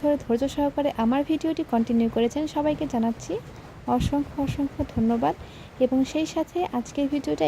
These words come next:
এখানেই শেষ করছি। তোমরা সবাই ভালো থাকবে, সুস্থ থাকবে, তোমাদের জন্য অনেক দোয়া রইল, আমাদের জন্য দোয়া করবে। এবং আমার ভিডিওগুলোকে লাইক, কমেন্ট, শেয়ার এবং সাবস্ক্রাইব করে দিবে,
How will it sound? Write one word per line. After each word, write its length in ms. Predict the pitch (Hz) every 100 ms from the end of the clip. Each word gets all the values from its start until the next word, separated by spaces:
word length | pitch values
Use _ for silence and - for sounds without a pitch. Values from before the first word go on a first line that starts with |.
| 247
এখানেই 300 | 254 269 294
শেষ 140 | 294 285 -
করছি। 280 | 294 - 349 427 - - - - - - - - - - - - - -
তোমরা 200 | 262 269 269
সবাই 160 | 302 285
ভালো 140 | 254 247 269
থাকবে, 240 | 269 311 370 -
সুস্থ 180 | 269 269 285
থাকবে, 280 | 285 269 339 415
তোমাদের 280 | 254 240 254 247
জন্য 140 | 269 262
অনেক 160 | 262 277
দোয়া 140 | 277 277
রইল, 160 | 285 320 311
আমাদের 260 | 233 233 247
জন্য 140 | 269 277 302
দোয়া 160 | 302 302
করবে। 240 | 311 302 339 440 - - - - - - - - - 277
এবং 200 | 262 285 277 269 - - - - - - - - 254
আমার 180 | 262 285 269
ভিডিওগুলোকে 720 | 254 277 285 277 269 269 285 330 - - - - -
লাইক, 240 | 254 269 277 -
কমেন্ট, 300 | 262 269 277
শেয়ার 160 | - 269
এবং 100 | 269 285 -
সাবস্ক্রাইব 420 | 240 - 262 262 -
করে 140 | 277 254
দিবে, 180 | 269